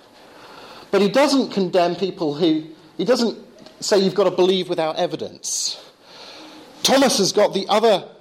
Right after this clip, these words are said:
ten disciples. He's got ten of his best mates that he's known for years, all saying to him, "We've come to believe that Jesus rose from the dead because we saw him."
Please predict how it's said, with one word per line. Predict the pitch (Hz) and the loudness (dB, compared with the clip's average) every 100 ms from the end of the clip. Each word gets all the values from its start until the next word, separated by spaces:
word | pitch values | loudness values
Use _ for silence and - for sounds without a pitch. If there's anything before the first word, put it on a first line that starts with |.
| _ _ _ _ - | _ _ _ _ -6
ten | - 220 202 175 | -2 0 0 0
disciples. | 160 220 202 190 - 95 85 - - - - - - _ _ - - - - - | -4 0 0 -2 -4 -10 -10 -10 -8 -8 -10 -20 -20 _ _ -20 -20 -20 -20 -12
He's | 151 | 0
got | 170 - | 0 0
ten | - 254 | 2 4
of | 233 | 4
his | 208 | 2
best | 160 202 - 208 | 0 -2 -2 -2
mates | 165 90 - - - - - - _ _ - - - - | -2 -4 -8 -6 -6 -6 -12 -20 _ _ -20 -20 -20 -8
that | - 170 | -2 0
he's | 160 | 0
known | 185 202 185 | 2 2 2
for | 156 | 0
years, | 170 180 240 143 101 123 165 - - - _ - - - - | -4 -2 0 0 -2 -4 -4 -6 -8 -12 _ -20 -20 -14 0
all | 214 208 | 2 2
saying | - - 269 269 196 156 | 0 0 2 2 2 -2
to | - 147 | -8 -10
him, | - 110 110 180 - - _ - - - - - - - - - | -6 -4 -4 -6 -8 -20 _ -20 -20 -20 -20 -20 -20 -20 -20 -8
"We've | 143 269 285 | 0 2 2
come | 254 202 | 2 0
to | 170 | 0
believe | 185 185 160 | 2 2 0
that | 147 | -4
Jesus | 180 160 151 | -4 -4 0
rose | 170 160 | 0 0
from | 156 | -2
the | 160 | 0
dead | 202 - | 2 0
because | - 175 | -2 -4
we | 135 233 214 | -2 -2 -2
saw | - 269 247 190 | -2 0 0 0
him." | 135 92 - | -4 -8 -14